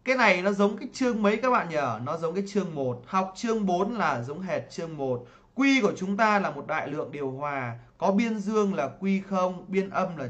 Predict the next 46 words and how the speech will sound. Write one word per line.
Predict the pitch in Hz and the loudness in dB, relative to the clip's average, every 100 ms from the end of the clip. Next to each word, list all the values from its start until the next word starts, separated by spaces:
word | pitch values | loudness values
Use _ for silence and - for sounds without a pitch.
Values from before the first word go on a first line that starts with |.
| 120 | -8
trừ | 143 135 120 | -8 -6 -8
Q | 170 170 170 | -10 -12 -4
không. | 175 170 160 - - - | 2 2 0 -14 -20 2
Ở | 170 | 4
đây | 208 226 | 4 4
là | 226 233 | 2 2
Q | 226 233 226 240 | -2 0 0 4
không | 226 214 196 | 4 4 -4
chia | - 214 | 0 0
cho | 202 | 0
căn | 202 208 202 | -6 -2 -2
hai, | 196 196 196 190 185 - - - | 0 2 2 0 -4 -10 -20 -4
nó | 196 | -2
rơi | 208 220 208 | 2 4 4
vào | 165 131 | 4 0
góc | 147 220 - | 0 -2 2
bao | 180 | 0
nhiêu | 180 175 | 0 -2
độ | 170 - | -2 0
các | 170 | -2
bạn | 170 127 | -2 -2
nhỉ? | 123 113 | -4 -4
Học | 143 - | -6 -8
ở | 123 | -6
chương | 196 170 | -6 -6
một | 147 | -8
các | |
em | 156 | -8
biết | 180 170 | -8 -4
rồi. | 135 135 - - _ - | -2 -4 -8 -18 _ -2
Q | 220 220 202 | 0 0 2
không | 214 202 202 196 | 4 4 4 -4
chia | 196 196 | 0 0
cho | 190 170 170 180 - | 2 4 4 2 -6
căn | 175 175 | -8 -6
hai | 170 170 165 160 160 - - | -6 -6 -6 -6 -10 -16 -18
là | - 156 | -4 -2
ở | 147 131 | 0 -2
góc | 139 214 220 - | 2 2 0 -14
bốn | - 160 160 226 | -10 -4 -4 -2
mươi | 202 | -4
lăm | 175 165 | -2 -6
độ | 156 151 | -4 -4
anh | 139 143 | -6 -8
em | 147 147 | -10 -6
ơi. | 139 | -6